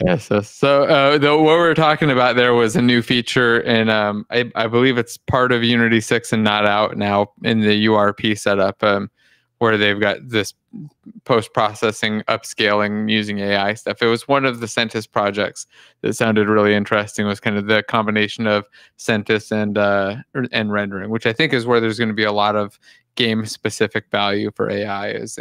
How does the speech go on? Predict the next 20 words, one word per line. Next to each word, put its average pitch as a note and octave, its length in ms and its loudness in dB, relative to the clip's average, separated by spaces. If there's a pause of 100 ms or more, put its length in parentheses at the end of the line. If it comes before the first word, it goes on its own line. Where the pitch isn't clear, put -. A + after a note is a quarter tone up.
(120)
in A2+ 160 -8
that G2+ 200 -6
rendering G#2 440 -6
side. G#2 260 -8
In A2 140 -12 (300)
fact, G#2+ 220 -2
that's G#2+ 180 0
gonna A2 160 -2
be G#2+ 80 2
one G#2+ 200 2
of G2+ 60 -6
the G#2 80 -8
strongest G#2 460 -4
points - 380 -10
'cause - 280 -12 (360)
it's - 140 -20
kind G2+ 120 -6
of - 200 -16
global G#2 540 0
and, G2+ 220 -6